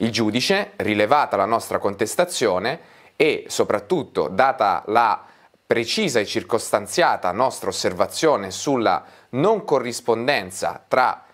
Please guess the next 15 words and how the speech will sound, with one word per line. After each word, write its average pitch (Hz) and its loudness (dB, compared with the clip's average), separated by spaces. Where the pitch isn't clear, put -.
le 95 -2
copie 131 0
fotostatiche 98 -2
e 147 2
l'originale, 120 0
ha 123 2
ordinato 110 0
affinché 98 -2
Agenzia 101 -2
Entrate 117 2
e - -2
Riscossione 120 -2
producesse 156 -2
gli 90 -2
originali. 82 -2